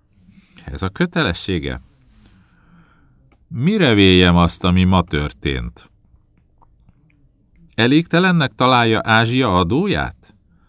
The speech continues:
Maga is tisztában van azzal, hogy mit tett. Ez majdhogy nem felér egy sértéssel. Ahogy mondja, majdnem. Tanúsítja a higgadtságomat és azt, hogy a végsőkig a kiegyezésre törekszünk az elszenvedett sértés után.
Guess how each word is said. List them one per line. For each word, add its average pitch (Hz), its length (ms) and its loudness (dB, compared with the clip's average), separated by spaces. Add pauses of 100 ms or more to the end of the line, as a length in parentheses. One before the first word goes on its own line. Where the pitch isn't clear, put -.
(1000)
Maga 90 360 -2
is 76 140 -4
tisztában 80 600 -2
van 78 120 -2
azzal, 76 360 -4
hogy 73 140 -2
mit 76 280 -6
tett. - 460 -12 (440)
Ez 90 140 -4
majdhogy 113 380 -2
nem 113 160 0
felér 107 380 0
egy 107 140 0
sértéssel. 67 1000 -4 (1800)
Ahogy 226 280 -2
mondja, 110 460 -2 (160)
majdnem. 76 600 -2 (1120)
Tanúsítja 165 720 0
a 160 40 2
higgadtságomat 123 960 -2
és 120 140 -2
azt, 170 280 -2
hogy 160 160 -2
a 165 120 0
végsőkig 143 640 -4
a 147 80 -2
kiegyezésre 85 840 -2
törekszünk 87 580 -4
az 95 100 -4
elszenvedett 87 680 -2
sértés 98 540 -6
után. 64 540 -10